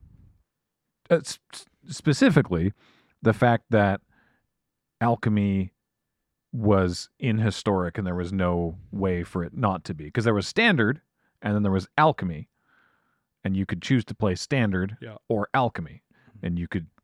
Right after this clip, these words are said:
Speaker 1: you know, you could play Standard with paper, true to paper cards, but with the decision for Historic, which is the anything that's on Arena is legal asterisk, they decided, "Well, we'll add Alchemy to that," and there was no way to play Alchemy without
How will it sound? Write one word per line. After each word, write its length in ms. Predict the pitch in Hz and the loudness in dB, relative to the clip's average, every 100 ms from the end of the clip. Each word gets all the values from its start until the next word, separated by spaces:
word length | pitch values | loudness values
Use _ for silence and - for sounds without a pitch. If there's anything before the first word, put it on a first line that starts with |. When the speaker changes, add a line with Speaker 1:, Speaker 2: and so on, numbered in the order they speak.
| _ _ | _ _
Speaker 1:
you 80 | 107 | -4
know, 60 | 85 | -2
you 160 | 90 | -4
could 180 | 90 98 | -4 -2
play 200 | 127 139 | 2 2
Standard 440 | - 110 98 95 90 | 2 0 0 -2 0
with 260 | 98 - | -2 -2
paper, 440 | - 110 - 92 85 - | -2 0 2 0 -2 0
true 140 | 131 | 0
to 80 | 101 | 2
paper 240 | 104 98 | -2 -4
cards, 400 | - 110 80 - _ - _ - | 0 0 0 -8 _ -20 _ -14
but 400 | 95 107 95 - _ _ _ _ _ _ _ _ _ - | -4 -2 -2 -4 _ _ _ _ _ _ _ _ _ -18
with 480 | 135 117 113 101 - | -16 -6 -4 -4 -4
the 80 | 104 | -6
decision 600 | 104 127 110 107 98 98 | -2 -2 0 0 -2 -4
for 220 | - 107 | -4 -4
Historic, 640 | 87 92 - 175 107 95 - _ _ _ | -4 -6 0 2 2 -2 -12 _ _ _
which 220 | - 95 | -6 -6
is 200 | 98 85 | -6 -6
the 280 | 92 92 85 _ _ _ 120 | -6 -6 -6 _ _ _ -4
anything 380 | 107 98 104 | -2 -2 -4
that's 140 | 90 104 | -4 -4
on 120 | 92 | -4
Arena 340 | 90 95 90 | -2 -4 -4
is 180 | 90 90 | -6 -6
legal 320 | 95 92 87 90 | -6 -4 -6 -8
asterisk, 540 | 85 - 85 82 - - - - _ | -10 -10 -8 -10 -12 -20 -20 -20 _
they 140 | 104 98 | -4 -4
decided, 400 | 85 101 92 87 | -2 -2 0 0
"Well, 140 | 87 | -2
we'll 160 | 85 80 _ | -4 -10 _
add 160 | - 95 | -10 -6
Alchemy 300 | 95 98 90 | -6 -6 -6
to 60 | 87 | -2
that," 240 | 131 110 | 0 0
and 80 | 92 | -2
there 80 | 104 | -4
was 120 | 92 | -2
no 140 | 107 98 | 0 0
way 140 | 92 | 0
to 80 | 85 | -2
play 240 | - 95 | -2 -2
Alchemy 400 | 95 92 98 90 | -2 -6 -4 -4
without 640 | 90 98 95 98 92 - | 0 0 2 -2 -2 -14